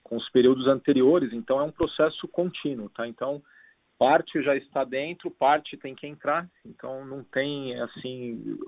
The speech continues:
como falar que tudo já tá dentro e não tem mais nada pra acontecer. Na verdade, é, é, é um processo que tem uma continuidade.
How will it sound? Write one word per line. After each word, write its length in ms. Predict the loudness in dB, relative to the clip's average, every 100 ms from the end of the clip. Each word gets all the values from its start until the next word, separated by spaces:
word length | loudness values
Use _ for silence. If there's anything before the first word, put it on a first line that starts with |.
| -14 -12 -4
como 220 | 0 2
falar 400 | 6 10 12 12 10
que 160 | 2
tudo 300 | -4 -2 0
já 140 | 2 4
tá 160 | 2
dentro 500 | 0 -4 -4 -6 -8
e 80 | -8
não 300 | -8 -14 -8
tem 180 | -6 -4
mais 240 | -2 -2 -2
nada 220 | -2 -2
pra 120 | -4
acontecer. 360 | -6 -10 -12 -8
Na 60 |
verdade, 640 | -4 -2 -2 -4 -10 -12 -18 _
é, 60 | -18
é, 460 | -16 -12 -12 -12 -12
é 60 | -12
um 60 | -10
processo 680 | -8 -2 0 0 -2 -6 -6 _ -20 -20 _ _ _ _
que 80 | -10
tem 200 | -4 2
uma 120 | 2
continuidade. 800 | 0 -6 -2 0 2 0 -2 -14